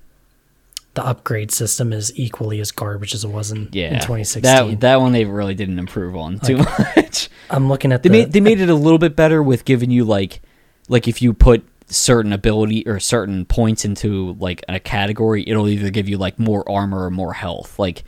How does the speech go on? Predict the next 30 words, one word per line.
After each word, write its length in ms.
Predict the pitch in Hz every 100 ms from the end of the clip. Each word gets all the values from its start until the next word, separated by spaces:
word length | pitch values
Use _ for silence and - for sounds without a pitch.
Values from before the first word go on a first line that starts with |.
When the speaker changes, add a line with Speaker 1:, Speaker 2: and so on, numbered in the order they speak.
| _
Speaker 2:
and 140 | 95 107
then 160 | 117
you 100 | 117
get 200 | 101 110 101
that 160 | 95
other 260 | - 101 92
ability 460 | 95 107 90 87 85
on 120 | 85
top 320 | - 82 -
of 60 | 62
that 200 | 52 55
once 220 | 92 -
you, 60 |
like, 200 | 78 67
max 300 | 90 76 -
it 60 | 80
out. 320 | 76 50 - _ _ _
So 80 | -
Speaker 1:
Yeah, 40 |
Speaker 2:
it 40 |
Speaker 1:
they 80 | 127
Speaker 2:
kinda, 180 | 120 113
like, 260 | 98 90 - _ _ _
balances 380 | 120 107 - 98
it 80 | 90
out 200 | 82 -
that 220 | 78 80
way. 300 | 76 69 101 -
Speaker 1:
Nah, 220 | - -
they, 180 | 123